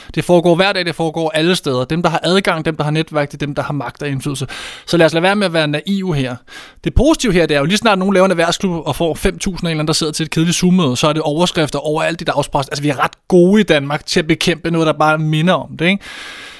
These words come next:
Så altså, det kommer altid til at være der. Altså, jeg synes måske, de mere intrikate måder, man får indflydelse på, vil være sjovere at kigge på. Man kan jo kigge på patientforeninger, for eksempel. De har da også kæmpe adgang. Der er ikke noget problem i det her.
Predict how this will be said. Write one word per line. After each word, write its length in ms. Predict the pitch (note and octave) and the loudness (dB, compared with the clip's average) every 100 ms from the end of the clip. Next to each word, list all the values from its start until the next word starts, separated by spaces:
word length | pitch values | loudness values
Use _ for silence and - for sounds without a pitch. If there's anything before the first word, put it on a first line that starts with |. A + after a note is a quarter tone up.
| - | -10
Så 120 | - F#3 | 0 2
altså, 260 | D#3+ F3+ E3+ - | 2 -2 -4 -6
det 80 | F3+ | 0
kommer 200 | F#3 F#3+ | 2 2
altid 260 | G#3 G#3+ | 2 0
til 140 | G3+ G#3+ | 2 2
at 80 | |
være 260 | F3 E3 F3+ | 4 4 4
der. 60 | G#3 | 2
Altså, 280 | G3 D#3+ | 0 0
jeg 80 | F3 | 0
synes 220 | G3 F#3 | 0 -2
måske, 220 | F#3+ - F#3+ | -2 -2 0
de 100 | F3+ | 4
mere 220 | F#3 F3+ | 4 4
intrikate 760 | F#3 - F3+ A3 G3 F#3+ G3 F#3 F3+ | 0 -2 0 0 0 0 -2 -2 -2
måder, 260 | F3 E3+ F#3 | 2 2 2
man 100 | F3 | 0
får 80 | |
indflydelse 360 | F3 F3 G3+ E3+ | 0 0 0 0
på, 120 | F3+ | -2
vil 80 | E3 | -2
være 100 | D#3 | -2
sjovere 220 | - D#3+ | 0 0
at 80 | F3 | 0
kigge 220 | - - - | -2 -6 -2
på. 120 | F3+ | -2
Man 200 | D3 D3 | -2 -4
kan 80 | D3 | -2
jo 40 | |
kigge 220 | - F#3 | -4 0
på 320 | G3+ F3 C#3 - - - | 4 4 2 -2 -20 -4
patientforeninger, 720 | - - G3+ A3+ C#4 A3 F3 | -2 0 -4 0 0 0 -2
for 100 | D3+ | -4
eksempel. 400 | C#3 D3 - B2+ A#2 - | -4 -4 -6 -8 -8 -2
De 100 | F3+ | 2
har 100 | F3 | 2
da 60 | |
også 140 | D3+ - | 0 0
kæmpe 240 | G3 G#3 | 0 2
adgang. 280 | F3+ F3+ E3+ | 2 2 2
Der 40 | |
er 40 | F3 | 4
ikke 60 | |
noget 100 | A3+ | 4
problem 360 | A#3 F#3 C4+ F4+ D#4 | 2 0 0 0 -2
i 40 | |
det 140 | F3+ | -2
her. 140 | B2+ | -2